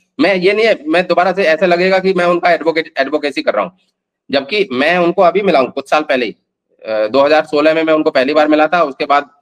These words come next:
फिर तीन चार साल तक नहीं मिले थे, ऐसे करके मेरे ख्याल से घर तो मैं उनके अभी गया हूँ पार्टी बनने के बाद। तो,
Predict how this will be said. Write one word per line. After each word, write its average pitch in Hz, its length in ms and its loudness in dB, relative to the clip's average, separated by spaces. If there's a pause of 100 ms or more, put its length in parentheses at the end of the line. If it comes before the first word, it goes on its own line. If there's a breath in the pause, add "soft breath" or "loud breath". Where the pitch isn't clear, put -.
(260)
फिर 131 180 -2
तीन 139 140 0
चार 147 160 0
साल 143 180 0
तक 147 160 -6
नहीं 147 140 -2
मिले 147 160 0
थे, 160 120 -2
ऐसे 147 260 -2
करके 151 280 0 (460)
मेरे 143 240 2
ख्याल 156 160 0
से 170 100 -2
घर 127 220 -2
तो 170 160 0
मैं 165 120 4
उनके 160 200 0
अभी 160 220 2
गया 147 120 2
हूँ 131 80 2
पार्टी 123 280 0
बनने 107 220 -2
के 104 60 -4
बाद। 90 200 -8 (1200)
तो, 202 60 2